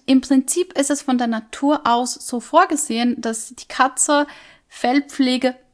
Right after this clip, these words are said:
macht, wenn sie draußen an Sträuchern entlang schleift. Also man sieht es manchmal, <laughs> ähm, gerade bei uns im Quartier gibt's einen roten Kater und da sieht man an gewissen Büschen immer so rote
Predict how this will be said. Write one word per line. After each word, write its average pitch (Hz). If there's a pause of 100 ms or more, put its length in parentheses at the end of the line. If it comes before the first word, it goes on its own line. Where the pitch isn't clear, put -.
macht, 208
wenn 254
sie 302
draußen 240
an 220
Sträuchern 226
entlang 180
schleift. -
Also 196
man 220
sieht 294
es 277
manchmal, 311 (300)
<laughs> -
ähm, 220 (140)
gerade 220
bei 226
uns 247
im 247
Quartier 277
gibt's 247
einen 208
roten 233
Kater 214 (380)
und 240
da 233
sieht 302
man 254
an 214
gewissen 220
Büschen 240
immer 220
so 202
rote 220